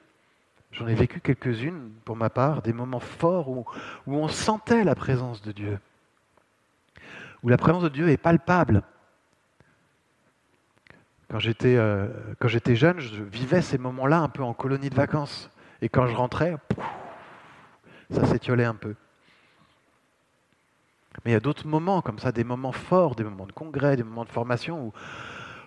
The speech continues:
où on vit des choses avec Dieu extraordinaires. Ces moments sont forts,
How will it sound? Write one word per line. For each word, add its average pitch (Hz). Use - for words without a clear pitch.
où 135
on 139
vit 185
des 180
choses 151
avec 135
Dieu 170
extraordinaires. 123
Ces -
moments 202
sont -
forts, 113